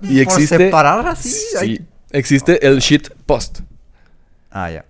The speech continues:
Speaker 1: El shitposting es subir imágenes, eh, de baja calidad,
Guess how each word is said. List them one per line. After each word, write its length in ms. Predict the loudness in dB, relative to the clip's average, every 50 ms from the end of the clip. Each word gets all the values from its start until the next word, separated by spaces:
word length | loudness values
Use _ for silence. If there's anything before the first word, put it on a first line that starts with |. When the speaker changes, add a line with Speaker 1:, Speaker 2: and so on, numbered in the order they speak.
| -8
Speaker 1:
El 100 | -6 -4
shitposting 640 | -2 -2 -2 0 2 0 0 2 0 -4 -4 -6 -4
es 380 | -2 0 0 0 0 -4 -6 -10 -14
subir 360 | -12 -8 -4 -2 0 0 0
imágenes, 680 | 0 0 0 0 0 0 -2 -2 -2 -4 -6 -8 -12 -18 -20 -20 -20 _ -18 -12
eh, 680 | -8 -6 -4 -4 -4 -4 -4 -6 -6 -8 -8 -10 -12 -14 -16 -18 -20 _ _ _ -20 -20 -20 _ -8
de 100 | -4 -2
baja 240 | 0 0 0 0 0
calidad, 480 | 0 2 2 2 4 4 4 4 4 2